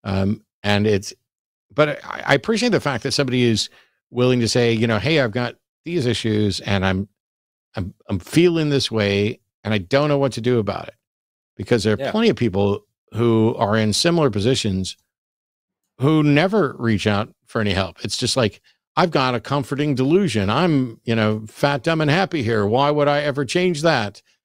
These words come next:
Speaker 1: Um, th-, those are real, uh, concerns that people have. And some people are more comfortable just hanging on to, uh, whatever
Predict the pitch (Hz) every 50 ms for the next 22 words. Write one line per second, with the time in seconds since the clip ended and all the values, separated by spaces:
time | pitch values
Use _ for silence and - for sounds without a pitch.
0 | _ _ _ _ _ - 113 113 110 110 110 110 117 - _ _ _ _ _ _
1 | _ _ _ _ _ _ _ _ 120 107 139 - 151 107 127 143 147 127 143 143
2 | 135 127 117 104 104 _ _ _ _ _ _ _ _ _ _ _ _ - 113 104
3 | 104 117 123 131 139 143 143 143 139 135 123 113 _ _ _ _ _ - 131 120
4 | 117 120 120 113 - - 131 120 - - 131 127 135 131 123 123 135 135 113 -
5 | - - _ - 151 135 113 104 113 104 - 131 127 110 110 104 123 147 156 127
6 | 113 120 - - _ _ _ _ _ _ - - 139 117 104 - - 113 110 117
7 | 110 127 123 117 - 165 185 196 190 - - - 123 123 131 135 135 135 135 135
8 | - _ _ _ _ _ _ _ _ _ _ _ _ _ _ _ _ _ _ _
9 | _ _ _ _ _ _ _ 156 151 135 131 127 131 127 127 127 127 127 120 107
10 | - - - - 165 147 - - 113 110 98 101 107 139 135 - _ - _ _
11 | _ - _ _ _ _ _ _ _ _ _ _ _ - - 123 113 - - -
12 | 123 117 117 127 131 131 131 127 123 123 127 131 131 127 - - 139 135 131 131
13 | 131 131 127 127 131 135 139 117 117 117 120 123 120 113 107 110 117 123 120 113
14 | 123 123 127 120 110